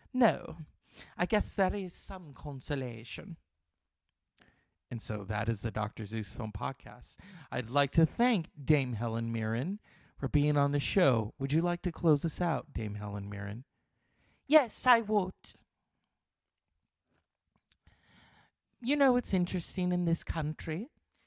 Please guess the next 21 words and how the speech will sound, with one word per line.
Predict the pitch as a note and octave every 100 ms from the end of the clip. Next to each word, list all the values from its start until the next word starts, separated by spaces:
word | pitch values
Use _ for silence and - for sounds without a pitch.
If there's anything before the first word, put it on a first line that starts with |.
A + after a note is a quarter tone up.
| _
It's | A3+ -
people | D#4+ D#4+ D#4
always | C4+ C4 C4 -
expect | - - A3+ -
me | G#3+ G3
to |
wear | F#3 F#3+
pants, | - - G#3 D3+ - - - - - - - _
but | -
I | A#3+
have | A#3+ B3
an | A#3+
enormous | B3 B3+ C#4 D4+ A3 G3+ -
bottom. | - C#4 - F#3 F3+ G3+ _ _ _ _
So | - A#3+ A3+ -
that's | D4+ D4 -
why | A3 G3+
I | G3
wear | F#3 F3+
a |
skirt. | - - G3 D#3+ - _ -